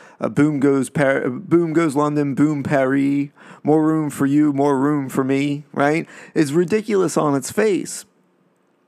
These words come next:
And yet the fact that it was taken seriously, perhaps, is telling. It tells us that, that this, that his target is not just a straw man. It's not just empty,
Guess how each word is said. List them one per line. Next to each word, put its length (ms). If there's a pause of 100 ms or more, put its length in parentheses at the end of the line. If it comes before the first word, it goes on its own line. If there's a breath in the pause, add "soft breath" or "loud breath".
(400)
And 160
yet 160
the 80
fact 280
that 120
it 40
was 120
taken 260
seriously, 520
perhaps, 400
is 100
telling. 440 (840)
It 140
tells 260
us 220 (100)
that, 460
that 240
this, 420 (420 loud breath)
that 200
his 180
target 640
is 180
not 380 (800)
just 280
a 60
straw 320
man. 300
It's 140
not 180
just 200
empty, 480